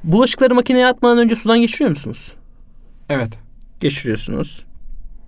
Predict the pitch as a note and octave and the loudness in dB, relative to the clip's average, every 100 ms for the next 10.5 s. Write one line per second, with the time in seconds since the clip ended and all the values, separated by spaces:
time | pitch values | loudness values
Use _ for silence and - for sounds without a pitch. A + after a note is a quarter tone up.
0 | - B2+ B2 A#2 A2 G#2+ G#2+ G#2+ A#2+ B2 | -14 -8 -4 -4 -6 -8 -8 -8 -8 -6
1 | B2 A2+ C#3 C#3 - C#3 C#3+ D#3+ D#3+ F3+ | -8 -6 -6 -6 -6 -4 0 2 2 0
2 | E3 A3+ F#3+ F#3+ - - - - E3 E3+ | 0 0 0 -2 -4 -14 -8 0 2 4
3 | E3+ E3+ F3 E3 - - - - - D3 | 2 2 0 -2 -8 -14 -16 -12 -2 0
4 | D#3+ E3 E3+ F3+ D3 B2+ A#2 G#2+ - - | 2 2 2 0 -2 -4 -8 -12 -8 -2
5 | D#3+ - C3+ C#3+ E3 E3 F#3+ E3 B2 A#2+ | -2 -2 -4 0 2 2 2 0 -6 -8
6 | A#2 - - D3+ D3 D3+ B2 F3+ A3 A3+ | -10 -12 -2 2 4 2 2 2 4 4
7 | E3 F3 E3+ D#3 C3 A2+ C#3+ D#3 D3+ D3+ | 4 2 2 2 0 -4 -2 0 2 2
8 | C#3+ C#3 C3+ E3+ D3 C#3 D3 A3+ A#3+ - | 0 0 2 4 4 2 2 4 4 2
9 | G#3 A3+ - G#3+ G3+ G#3 - - G3+ F#3 | 2 2 0 0 0 -2 -4 0 2 2
10 | G3 - - F#3 B3 | 0 0 0 0 0